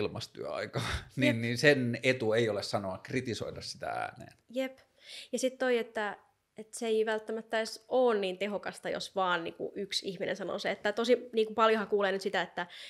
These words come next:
Speaker 2: että kyllä minä kasvatan lapseni feministisesti
Speaker 1: Mm.
Speaker 2: ja kyllä, niinku, ei minun pojasta mitään, niinku, ahdistelijaa kasva. Mut sit, et, et eihän se, niinku, välttämättä auta yhtään mitään, mitä
Speaker 1: Mm.
Speaker 2: se, niinku, vanhempi kotona tekis, koska on se koko muu maailma,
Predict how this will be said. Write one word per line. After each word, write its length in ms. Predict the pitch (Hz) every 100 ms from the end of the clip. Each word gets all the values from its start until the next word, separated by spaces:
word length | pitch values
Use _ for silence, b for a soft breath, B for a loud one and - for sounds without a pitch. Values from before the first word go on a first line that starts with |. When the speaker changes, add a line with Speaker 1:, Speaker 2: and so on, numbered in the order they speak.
| B
Speaker 2:
että 180 | 202
kyllä 240 | 190 208 185
minä 280 | 208 240 240
kasvatan 420 | 208 190 180 175
lapseni 340 | 170 - 180
feministisesti 720 | 180 - - - 151 147 131 123
Speaker 1:
Mm. 60 |
Speaker 2:
ja 80 | 190
kyllä, 260 | 190 190 185
niinku, 280 | 185 185 185
ei 120 | 180
minun 260 | 180 220 226
pojasta 380 | 202 180 - -
mitään, 340 | - 76 87
niinku, 180 | - -
ahdistelijaa 560 | 196 170 - - -
kasva. 380 | - 180 - 254 254 B B B B
Mut 160 | 254 254
sit, 180 | 262 262
et, 260 | 254 - _ _ _
et 100 | 220 _ _ -
eihän 220 | 247 226
se, 80 | 254
niinku, 260 | 269 269
välttämättä 420 | 240 269 269 240 247
auta 200 | 285 254
yhtään 380 | 220 247 - 196
mitään, 300 | 196 190 180
mitä 140 | 180 147
Speaker 1:
Mm. 40 |
Speaker 2:
se, 80 | 160
niinku, 260 | 185 190
vanhempi 440 | 202 202 202 190 185
kotona 440 | - 196 185 185
tekis, 360 | 185 202 202 -
koska 280 | 202 - 196
on 100 | 226
se 80 |
koko 280 | 226 233 226
muu 240 | 208 220 185
maailma, 460 | 175 170 175 -